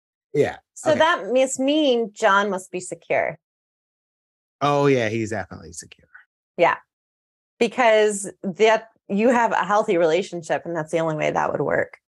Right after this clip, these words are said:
Speaker 1: Yeah.
Speaker 2: One of you has to be secure.
Speaker 1: Yeah. 'Cause he's definitely not anxious. I,
Speaker 2: Mm-mm.
Speaker 1: I rarely ever see him anxious. He does not get jealous.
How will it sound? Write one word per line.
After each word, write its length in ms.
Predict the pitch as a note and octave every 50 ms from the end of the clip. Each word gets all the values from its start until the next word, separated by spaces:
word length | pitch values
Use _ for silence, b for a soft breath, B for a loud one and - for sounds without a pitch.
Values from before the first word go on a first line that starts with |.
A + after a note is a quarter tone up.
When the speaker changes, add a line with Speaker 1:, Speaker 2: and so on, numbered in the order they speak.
| _ _ _ _ _ _ _ _ _ _ _ _ -
Speaker 1:
Yeah. 160 | - - -
Speaker 2:
One 220 | A3+ B3 C4 C4+ C4
of 100 | A#3+ A#3+
you 120 | A#3+ A#3+
has 220 | A3 G#3 G3+ - -
to 60 | F#3+
be 100 | D#3 F3
secure. 500 | F3+ - F3 E3+ - - C#2+ B1 - - _ _ _ _ _ _ _ _ _ _ _ -
Speaker 1:
Yeah. 320 | - F2+ E2+ D#2+ D2+ D2+ E2 - _ _ _ _ _ _ _ _ _ _ -
'Cause 140 | - A2 G2+
he's 180 | A2+ A2 F#2+
definitely 320 | F2 B2 A2+ G#2+ A#2 A#2 G#2+
not 220 | G#2+ G2 G2+ -
anxious. 760 | F#2 F2+ F2+ E2 - - - - - - - - - - _ _ -
I, 240 | F2+ F2+ F2+ G2+ G2+
Speaker 2:
Mm-mm. 180 | - - - -
Speaker 1:
I 360 | F#2 G2 G2 F#2 G2+ G#2+ G#2+ G#2 G2+
rarely 560 | G2+ G2 G2 A#2 A2 G#2+ G#2+ G#2+ G#2+ G#2+ -
ever 280 | - G2 F#2+ G2 G2 F#2
see 220 | - - - F#2 F2+
him 180 | F#2+ F#2 F2+ E2+
anxious. 480 | E2+ E2+ E2+ E2 - - F2 E2+ E2+ -
He 60 | F2+
does 180 | E2 F2 E2+ E2+
not 220 | F2 E2+ F2 F2
get 140 | - F#2+ F2
jealous. 720 | F2+ F2+ F2 F2 F2 E2+ E2 E2 E2 E2+ E2 - -